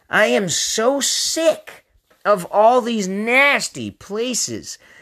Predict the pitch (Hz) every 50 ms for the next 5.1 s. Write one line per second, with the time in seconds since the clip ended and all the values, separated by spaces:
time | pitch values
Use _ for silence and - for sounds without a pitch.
0 | - _ - - 165 180 180 165 - - - - 208 233 240 226 202 196 175 165
1 | 156 - - 185 175 170 165 151 135 - - - - - 208 214 226 226 208 185
2 | 165 151 160 180 220 202 143 110 107 135 - _ _ _ _ _ _ _ _ _
3 | _ _ _ _ _ _ _ - 147 147 151 151 147 147 156 - - - - 190
4 | 190 190 170 - - - 190 185 180 175 160 147 139 135 117 160 160 165 156 -
5 | -